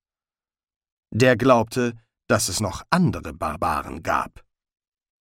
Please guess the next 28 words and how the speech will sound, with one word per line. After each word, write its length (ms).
"Ich 220
sage 380
euch 240
dies 600
und 300
nur 420
dies", 600
teilte 260
Lord 320
Hong 240
der 120
Grauen 340
Horde 260
mit. 340
"Wenn 220
ihr 160
die 140
verbotene 600
Stadt 340
jetzt 340
sofort 640
verlasst, 800
könntet 520
ihr 160
zumindest 720
auf 80
einen 240
schnellen 580